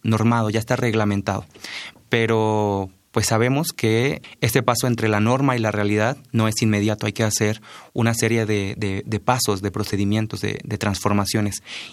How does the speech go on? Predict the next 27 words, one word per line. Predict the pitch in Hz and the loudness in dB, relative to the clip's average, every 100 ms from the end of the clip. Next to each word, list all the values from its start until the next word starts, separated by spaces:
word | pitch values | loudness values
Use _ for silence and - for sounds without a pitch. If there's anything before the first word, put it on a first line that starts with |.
| - | -4
Y | |
justo | - 170 170 185 | 0 0 0 0
la | 143 | 0
política | 120 113 143 135 | 0 -2 -2 -4
institucional, | 113 107 101 107 104 113 135 - - | -4 -4 -4 0 0 0 -4 -16 -8
que | - | -4
es | 117 | 0
un | 139 | 2
documento, | 120 113 110 113 117 139 - - _ _ | 2 0 0 0 0 -2 -6 -20 _ _
eh, | - - - - - | -8 -4 -4 -6 -4
concreto | - 110 104 127 127 143 143 | 0 0 2 0 0 -2 -2
que | 113 | -2
viene | 104 113 | 0 0
después | 113 - - 101 | -2 -2 -2 0
de | 107 | 0
otro | 104 120 | 0 0
documento | 110 104 104 110 | 0 0 -2 -2
que | 110 | -4
ya | 101 | -4
tiene | 110 101 | -2 -2
la | |
universidad, | 101 98 95 107 | -2 -4 -2 -4
que | 107 | -4
son | 107 110 | -6 -4
los | 107 - | -4 -2
lineamientos | 107 101 98 101 101 107 | -2 0 0 -2 -2 -4
generales | - 98 101 104 113 | -2 0 0 -2 -6